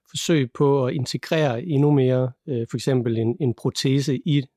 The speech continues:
den organiske, biologiske krop. Altså, der er hele det her område med en bionics, kalder man det, som er en kombination af biologi, det er biodelen, og så er der onyx, som ligesom er electronics. Så at man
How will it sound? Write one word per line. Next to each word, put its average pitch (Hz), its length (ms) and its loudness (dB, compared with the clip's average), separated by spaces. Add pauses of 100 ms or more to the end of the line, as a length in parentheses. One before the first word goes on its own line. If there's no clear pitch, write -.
(120)
den 113 300 0 (360)
organiske, 127 640 -2
biologiske 123 640 0
krop. - 280 -6 (200)
Altså, 113 180 -10
der 117 80 -2
er 120 60 0
hele 127 220 0
det 127 80 2
her 120 60 0
område 120 420 2
med 113 120 0
en 113 280 -4 (720)
bionics, 120 600 0 (360)
kalder 117 200 -2
man 117 220 0
det, 110 100 -4
som 117 140 0
er 113 100 0
en 110 60 -4
kombination 120 600 0
af 110 120 -4 (920)
biologi, 131 420 0
det 147 100 0
er 135 260 -2
biodelen, 139 500 0
og 117 80 -4
så - 80 -2
er 127 60 0
der 120 220 -4
onyx, 139 340 -2
som 120 200 -2
ligesom 120 220 -2
er 113 40 -2
electronics. 123 880 -4 (420)
Så 135 140 -2
at 120 200 -2 (140)
man 127 340 0